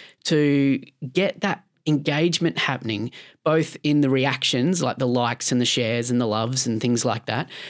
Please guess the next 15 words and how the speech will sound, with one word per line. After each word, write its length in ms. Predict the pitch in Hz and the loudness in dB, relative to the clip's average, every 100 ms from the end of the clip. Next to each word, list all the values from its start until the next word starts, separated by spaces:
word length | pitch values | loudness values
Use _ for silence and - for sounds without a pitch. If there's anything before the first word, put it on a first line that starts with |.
| - | -6
um, 200 | 120 139 | -2 0
but 200 | 131 151 - | 0 -2 0
also 420 | 147 156 - 147 | 0 2 2 0
in 240 | 110 131 | 0 0
the 60 | 127 | 0
comments, 560 | 127 127 131 92 - - | 0 0 0 -2 -4 -6
okay? 320 | - 135 196 - - - _ _ _ _ _ - | -4 -4 -4 -8 -20 -20 _ _ _ _ _ -2
You 120 | 185 | 2
wanna 180 | 202 247 | 4 4
also 280 | 233 226 185 | 4 2 2
think 240 | 196 180 | 2 2
about 260 | 165 156 - | 2 0 0
how 200 | 156 151 | 0 2
you 180 | 151 147 | 2 2
can 260 | 151 127 | 0 0